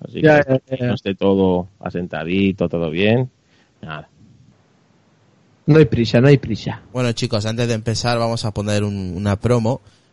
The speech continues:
Speaker 3: ¿vale? De, de un evento de maratón que va a haber el, ¿cuándo va a ser, Carlos? El dos de noviembre, ¿no?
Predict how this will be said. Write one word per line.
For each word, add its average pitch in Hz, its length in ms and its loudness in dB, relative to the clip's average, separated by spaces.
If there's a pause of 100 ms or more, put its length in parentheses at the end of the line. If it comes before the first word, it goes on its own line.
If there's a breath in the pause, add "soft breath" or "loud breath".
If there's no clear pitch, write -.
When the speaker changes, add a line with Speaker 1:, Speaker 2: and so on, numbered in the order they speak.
(100)
Speaker 3:
¿vale? 110 360 2
De, 87 420 -2
de 95 80 -4
un 101 260 -4
evento 98 380 -2
de 95 80 -2
maratón 92 380 -4
que 98 100 -6
va 95 80 -2
a - 20 -2
haber 95 200 -2
el, 87 800 -6
¿cuándo 117 280 -2
va 117 80 0
a 113 60 0
ser, 120 140 -6
Carlos? 139 260 -4
El 110 80 -2
dos 113 180 0
de 101 380 0
noviembre, 95 400 -2
¿no? 127 200 -4